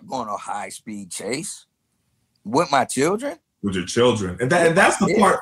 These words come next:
Speaker 2: the children. So, so he,
Speaker 1: I
Speaker 2: so
Speaker 1: had, like, like, look, look, I had a chance to leave.
Speaker 2: Right.
Speaker 1: If I wanted to go on high-speed chase, I would've went on it by myself.
Speaker 2: Before putting all your kids in the
Speaker 1: Before
Speaker 2: car.
Speaker 1: putting them in the car.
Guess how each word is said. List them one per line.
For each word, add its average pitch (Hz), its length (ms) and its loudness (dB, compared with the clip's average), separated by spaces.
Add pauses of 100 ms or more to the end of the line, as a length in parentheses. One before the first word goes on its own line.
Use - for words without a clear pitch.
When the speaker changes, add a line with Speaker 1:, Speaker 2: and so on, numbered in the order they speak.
(320)
Speaker 2:
the 127 120 4
children. 135 640 4
So, - 260 4
so 170 220 4
he, 240 300 2 (140)
Speaker 1:
I - 160 4
Speaker 2:
so 202 160 6
Speaker 1:
had, 196 180 -8
like, 254 220 -6 (140)
like, 226 220 -8
look, 466 220 0
look, 415 280 -2
I 302 120 2
had 339 140 2
a 370 80 -10
chance 392 380 -6
to 349 80 -8
leave. 415 560 -2 (440)
Speaker 2:
Right. 110 460 2 (180)
Speaker 1:
If 190 140 -8 (240)
I 220 160 2
wanted 233 320 -6
to 190 60 -16
go 226 100 -2
on 196 160 -4
high-speed 196 500 -6
chase, 214 280 -6
I 208 60 2
would've 202 280 -6
went 208 160 -4
on 196 140 -2
it 190 80 -16
by 208 160 0
myself. 190 560 -6 (1600)
Speaker 2:
Before 139 440 6
putting 131 220 4
all 123 120 8
your 117 140 4
kids 127 240 4
in 123 80 4
the 123 60 2
Speaker 1:
Before - 160 2
Speaker 2:
car. - 180 4
Speaker 1:
putting 170 260 -8
them 156 160 -8
in 135 120 -8
the 127 60 -8
car. 113 280 -2